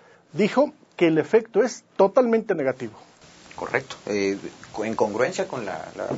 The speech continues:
Speaker 2: pregunta
Speaker 1: Con la
Speaker 2: anterior.
Speaker 1: posición inicial.
Speaker 2: Exactamente, la posición inicial, en un ochenta y dos por ciento contundente,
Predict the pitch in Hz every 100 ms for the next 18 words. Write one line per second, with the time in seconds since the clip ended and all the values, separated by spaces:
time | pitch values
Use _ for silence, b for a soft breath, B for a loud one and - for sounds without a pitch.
0 | - - 104 120 131 127 151 151 151 143
1 | 139 175 190 196 190 262 240 - - 127
2 | 165 127 117 107 123 135 127 113 131 -
3 | 113 123 127 120 104 120 127 113 123 120
4 | 127 120 104 113 110 131 135 185